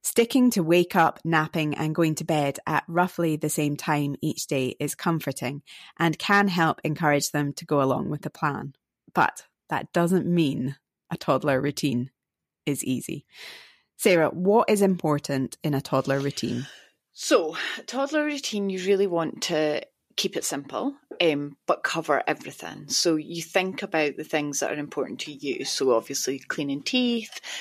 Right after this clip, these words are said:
Speaker 2: going to the toilet, if they want a drink or a snack, and then having a story, and then getting into bed. So think about your key things that you know from a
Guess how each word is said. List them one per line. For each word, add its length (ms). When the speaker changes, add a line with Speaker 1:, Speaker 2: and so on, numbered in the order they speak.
Speaker 2:
going 160
to 120
the 60
toilet, 960
if 160
they 80
want 260
a 80
drink 440
or 60
a 40
snack, 800
and 180
then 120
having 340
a 40
story, 640
and 200
then 140
getting 240
into 240
bed. 240
So 240
think 260
about 380
your 180
key 320
things 380
that 120
you 200
know 480
from 240
a 240